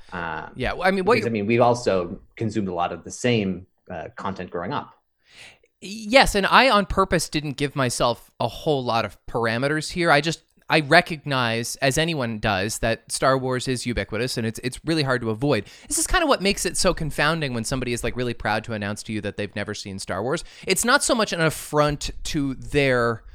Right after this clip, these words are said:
Speaker 2: taste or, or, or it's not even a statement about them at all. It's just kind of this confounding thing where you wonder where their curiosities top out. Does that make sense? Where you're like, "How, how have you
Speaker 1: Mm-hmm.
Speaker 2: lived this long in the world and not at least wanted to know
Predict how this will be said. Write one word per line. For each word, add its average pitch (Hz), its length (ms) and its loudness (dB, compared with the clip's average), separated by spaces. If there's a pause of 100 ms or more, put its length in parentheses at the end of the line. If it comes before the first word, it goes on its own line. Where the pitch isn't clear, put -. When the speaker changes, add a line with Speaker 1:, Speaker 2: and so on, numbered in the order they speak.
(500)
Speaker 2:
taste 123 640 0
or, 120 240 0
or, 117 260 -2
or 131 100 -4
it's 143 300 -6
not 277 140 0
even 254 160 2
a - 20 0
statement 175 360 2
about 156 400 2
them 131 180 2
at 135 60 2
all. 180 240 4 (220)
It's - 200 0
just - 160 -2
kind 311 160 2
of 247 40 -2
this 214 140 2
confounding 165 840 0
thing 170 500 0
where 143 360 2
you 175 160 -2
wonder 185 720 0 (640)
where 190 420 0
their 185 220 0
curiosities 208 960 2
top 285 320 2
out. 285 220 0
Does 180 140 -6
that 190 180 2
make 214 180 -4
sense? 254 340 -2
Where 202 120 0
you're 190 160 0
like, 185 160 0
"How, 302 280 4
how 294 260 0
have 330 140 -4
you 254 100 -2
Speaker 1:
Mm-hmm. 233 100 -6
Speaker 2:
lived 226 240 -2
this 214 180 -2
long 208 160 0
in 196 60 -6
the 180 80 -4
world 185 200 0
and 175 140 -4
not 190 160 -2
at 208 100 -6
least 190 240 -4
wanted 151 720 -2
to 147 140 -10
know 151 420 0